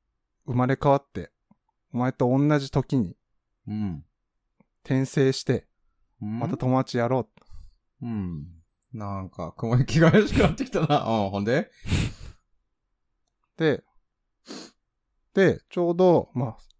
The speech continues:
Speaker 1: 寒い時期やったよね、その時が。
Speaker 2: うん。
Speaker 1: 寒い時期やったんや。
Speaker 2: うん。
Speaker 1: で、「俺が転生した頃にはまた寒い時期かな」って。
Speaker 2: うん。
Speaker 1: 「こんな寒い冬にまた俺は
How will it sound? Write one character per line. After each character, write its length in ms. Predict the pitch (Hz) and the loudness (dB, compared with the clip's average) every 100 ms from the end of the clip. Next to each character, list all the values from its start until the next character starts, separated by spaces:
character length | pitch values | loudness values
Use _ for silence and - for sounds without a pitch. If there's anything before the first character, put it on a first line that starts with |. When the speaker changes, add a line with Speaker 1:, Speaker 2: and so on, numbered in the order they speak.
| _ | _
Speaker 1:
寒 360 | - 135 135 170 | -6 -2 2 2
い 40 | |
時 160 | 101 107 | 0 -4
期 100 | - | -4
や 40 | 104 | -6
っ 20 | |
た 160 | - 90 | -8 -12
よ 60 | |
ね、 180 | 98 147 | -6 -6
そ 160 | - 101 | -6 -12
の 80 | 90 | -12
時 240 | - - | -16 -20
が。 160 | 92 - - 240 320 - _ - | -20 -20 -14 -12 -12 -14 _ -4
Speaker 2:
う 60 | |
ん。 260 | 117 208 90 _ _ _ _ _ _ _ _ _ _ | -2 -2 -4 _ _ _ _ _ _ _ _ _ _
Speaker 1:
寒 300 | 123 113 139 | -12 -8 -6
い 20 | 104 | -6
時 180 | 110 | -10
期 120 | - 110 | -8 -8
や 60 | |
っ 20 | |
た 180 | - 90 | -8 -18
ん 20 | |
や。 60 | - | -14
Speaker 2:
う 60 | 104 | -8
ん。 280 | 104 92 85 - _ _ _ _ | -6 -6 -10 -16 _ _ _ _
Speaker 1:
で、 240 | 151 156 - _ _ _ _ _ _ | -2 -2 -4 _ _ _ _ _ _
「俺 280 | 120 123 135 | -10 -6 -2
が 280 | 143 147 156 | 0 2 0
転 280 | - 147 151 | -2 -2 0
生 220 | 160 156 | -2 -2
し 80 | - | -2
た 100 | 151 | 0
頃 220 | 165 143 | 0 0
に 100 | 110 | -2
は 80 | 101 | -6
ま 140 | 107 | -6
た 220 | 113 117 | -4 -6
寒 380 | - 117 131 156 | -6 -4 -2 0
い 40 | |
時 160 | 110 127 | -2 -6
期 120 | - | -10
か 140 | - 98 | -10 -6
な」 160 | 113 | -6
っ 60 | 143 _ | -8 _
て。 100 | - _ | -20 _
Speaker 2:
う 60 | 117 | -6
ん。 300 | 117 95 82 - - _ | -4 -6 -8 -20 -20 _
Speaker 1:
「こ 160 | - 147 | -8 -4
ん 140 | 151 | 0
な 180 | 151 156 - | 0 -2 -4
寒 340 | - 147 160 | -4 -2 -2
い 20 | |
冬 220 | 139 127 127 | -4 -4 -2
に 100 | 120 | -2
ま 140 | 117 | -4
た 260 | - 127 - | -4 -6 -4
俺 180 | 120 131 | -6 -2
は 240 | 131 | -2